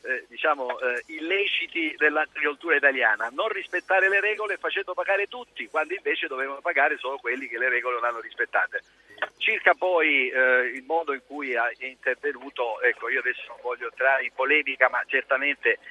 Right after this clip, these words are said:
lascia molto a desiderare l'aver coperto, eh, diciamo, una parte di allevatori, perché voglio ricordarlo, la stragrande maggioranza le regole le ha rispettate, ha rispettato le,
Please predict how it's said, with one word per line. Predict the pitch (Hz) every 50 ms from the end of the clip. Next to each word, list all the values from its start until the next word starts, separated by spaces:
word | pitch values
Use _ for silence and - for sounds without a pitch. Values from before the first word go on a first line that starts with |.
| - _
lascia | - 135 135 123 - - 135
molto | 143 151 147 - 139
a | 131
desiderare | 127 135 135 - 131 131 127 127 139 156 156 143 127 117
l'aver | 113 117 123 139 - - _
coperto, | 135 127 - 135 135 143 139 - - 123 113 104 - _ _ _ _ -
eh, | 117 113 107 87 110 110 101 - - - - _ - - -
diciamo, | - - 127 - - - - -
una | 120 117 -
parte | 143 147 143 - - 127
di | 120
allevatori, | 120 120 131 135 156 160 - - 135 151 139 127
perché | - 117 - - 123 107
voglio | 117 117 120 120
ricordarlo, | 113 110 - 110 110 - 160 156 139 117
la | 107 104 -
stragrande | - 120 131 143 139 135 131
maggioranza | 135 135 - 147 165 170 165 - 131 120
le | 120 120
regole | 143 151 139 127 117 113
le | 107 107
ha | -
rispettate, | - - - - 107 - - 180 208 - - 147 135
ha | 120
rispettato | - - - 117 - - 127 120 - 110
le, | 110 107 104